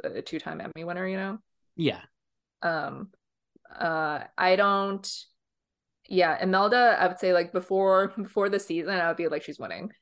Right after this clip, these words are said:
Speaker 1: 'cause, you know, they've
Speaker 2: Sure.
Speaker 1: they've given it to, uh, Claire and Olivia,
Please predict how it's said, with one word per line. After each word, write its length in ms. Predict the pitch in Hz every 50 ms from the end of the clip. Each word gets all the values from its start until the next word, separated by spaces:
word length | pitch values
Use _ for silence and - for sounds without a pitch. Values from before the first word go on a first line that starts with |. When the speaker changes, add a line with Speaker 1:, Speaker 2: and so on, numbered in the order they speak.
| _ _ _ -
Speaker 1:
'cause, 240 | - 160 156 - -
you 100 | 151 156 143
know, 200 | 123 127 135 - -
they've 240 | 165 160 160 156 208 _ _ _ _ _ _
Speaker 2:
Sure. 320 | - - - 131 156 156 - - - - _ -
Speaker 1:
they've 180 | 175 175 165 - _ -
given 180 | 170 160 160 156
it 180 | 156 147 151 -
to, 500 | - 151 156 165 165 170 175 185 - - _ _ _ -
uh, 380 | 160 147 - 107 95 - - - - -
Claire 640 | - - - 190 185 180 180 175 170 175 170 170 160 -
and 100 | - 156
Olivia, 720 | 156 151 156 156 151 160 160 160 160 160 160 156 156 156